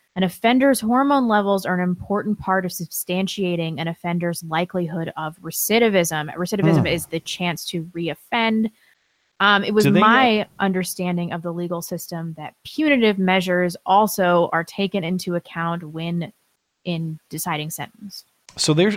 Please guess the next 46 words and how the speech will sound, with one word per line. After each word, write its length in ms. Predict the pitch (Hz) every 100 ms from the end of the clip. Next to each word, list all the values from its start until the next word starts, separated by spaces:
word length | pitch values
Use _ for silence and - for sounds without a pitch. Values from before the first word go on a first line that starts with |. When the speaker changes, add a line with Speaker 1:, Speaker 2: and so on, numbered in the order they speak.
| 160
Speaker 2:
they're 240 | 147 185
saying 340 | - 170 160 156
that 140 | 127
hormone 540 | - 156 175 185 175 151
levels 320 | 139 135 127
are 40 | 120
an 60 |
important 360 | 107 - 147 135
part 220 | 123 117
of, 140 | 104 -
of, 440 | 101 95 90 - _ _ _ _ _ _ -
of 120 | 104
establishing 960 | 104 - 117 120 117 - 113 107 104 - -
an 80 |
offender's 360 | 95 - 104 101
likelihood 360 | 104 95 95 92
of 120 | 85
doing 240 | 98 101
the 60 | 98
crime 240 | - 90
again. 180 | 80 73 - - -
Does 100 | 139
that 160 | 202 175
Speaker 1:
Mm-hmm. 100 | - -
Speaker 2:
play 400 | - - 156 175
into, 500 | 139 147 147 160 151
I'd 140 | 127 139
be 80 | 131
curious 340 | 165 170 147
to 60 | 110
n-, 180 | 101 - 98
know 240 | 98 143
if 100 | 113
anybody 260 | 101 92 92
has 180 | 98
knowledge 320 | 90 98 139 107
of 80 |
this 180 | 90 90
in 60 | 90
the 60 | 85
justice 360 | 110 123 101
system. 280 | 90 - 95
Let's 180 | 175 180
say 100 | 175
you 180 | 170 127
have 340 | 139 135